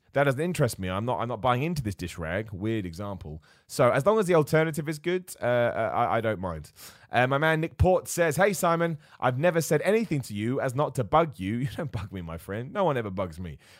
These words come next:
"But I'm a long-time viewer and huge fan. You're a massive inspiration to me. Uh, keep doing what you do, man. Thumbs up. Keep the positivity up." Thank you, Nick. I appreciate that. I find words like that very, very humbling because,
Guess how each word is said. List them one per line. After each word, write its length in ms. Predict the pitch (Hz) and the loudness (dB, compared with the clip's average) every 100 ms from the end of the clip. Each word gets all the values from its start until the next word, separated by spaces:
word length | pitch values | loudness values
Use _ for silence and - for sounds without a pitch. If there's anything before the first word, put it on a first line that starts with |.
| - | 0
"But 80 | 131 | 4
I'm 60 | |
a 40 | 190 | 6
long-time 400 | 202 175 165 143 | 4 2 0 2
viewer 220 | 143 127 | 0 0
and 100 | 120 | -2
huge 240 | 180 147 | -4 -6
fan. 300 | - 117 117 | -4 -2 -2
You're 100 | 110 | -2
a 40 | 123 | -2
massive 280 | 151 135 | -2 -2
inspiration 480 | 123 107 113 113 117 | -8 -4 -2 -2 -2
to 100 | 101 104 | -8 -6
me. 240 | 101 95 _ _ - | -6 -8 _ _ -4
Uh, 220 | 101 98 | -2 -2
keep 180 | 175 143 | -4 -2
doing 220 | 147 131 | 0 0
what 120 | 107 | -2
you 60 | 110 | -4
do, 160 | 135 123 | -2 0
man. 180 | 117 | -2
Thumbs 260 | 113 147 117 | 2 0 2
up. 160 | 123 - | -2 -2
Keep 180 | 127 | -6
the 80 | 113 | -6
positivity 680 | - 110 95 110 92 107 95 | -4 -4 -4 -6 -6 -6 -6
up." 140 | 82 | -2
Thank 260 | 190 170 - | 0 0 -2
you, 80 | 92 | -4
Nick. 240 | 113 120 | -6 -4
I 80 | 120 | -4
appreciate 540 | 113 127 104 92 80 | -4 -4 -6 -8 -10
that. 180 | 76 - - _ - | -12 -16 -18 _ -8
I 80 | 98 | -4
find 320 | - 135 131 | 2 4 4
words 300 | 139 170 160 | 6 6 6
like 140 | 151 127 | 0 -2
that 160 | 123 | -4
very, 220 | 113 147 151 | 0 2 2
very 220 | 143 131 | 2 0
humbling 480 | 127 131 95 85 80 | 0 -4 -4 -8 -10
because, 400 | 92 104 92 | -6 -4 -4